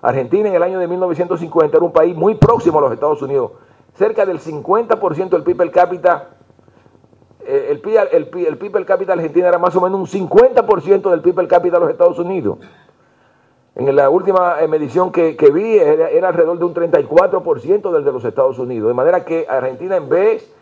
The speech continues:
de acercarse a los Estados Unidos a lo largo de los últimos sesenta años, se ha alejado de los Estados Unidos. No ha ocurrido con la República Dominicana y eso explica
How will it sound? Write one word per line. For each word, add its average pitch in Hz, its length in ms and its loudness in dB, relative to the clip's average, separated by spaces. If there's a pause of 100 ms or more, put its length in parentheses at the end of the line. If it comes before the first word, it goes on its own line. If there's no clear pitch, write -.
(160)
de 143 100 -2
acercarse 165 520 0
a - 20 -2
los 170 120 2
Estados 165 280 -2
Unidos 165 220 -2
a - 20 2
lo 143 100 0
largo 165 240 -4
de 156 80 -4
los 131 140 -6
últimos 151 280 -8
sesenta 139 360 -2
años, 139 220 -6 (340)
se - 140 2
ha - 20 4
alejado 135 300 2
de 127 40 0
los 117 100 -4
Estados 120 300 0
Unidos. 104 300 -10
No 139 160 -4
ha 170 80 -2
ocurrido 156 420 -2
con 147 140 0
la 139 80 -2
República 139 300 -4
Dominicana 147 420 0
y 117 80 -6
eso 113 160 -4
explica 117 440 -4